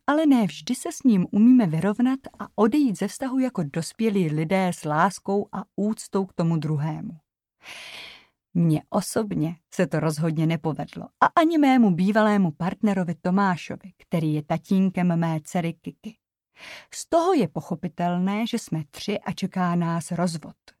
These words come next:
Nás tedy rozchod, nebyli jsme manželé. Ono je ve výsledku jedno, jestli se rozcházíte nebo rozvádíte. Pokud se řeší opravdová podstata konce jedné malé rodiny,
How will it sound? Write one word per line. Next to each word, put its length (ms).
Nás 420
tedy 260
rozchod, 440
nebyli 340
jsme 220
manželé. 480
Ono 200
je 160
ve 100
výsledku 520
jedno, 500
jestli 280
se 160
rozcházíte 800
nebo 240
rozvádíte. 840
Pokud 300
se 140
řeší 400
opravdová 680
podstata 640
konce 360
jedné 400
malé 340
rodiny, 480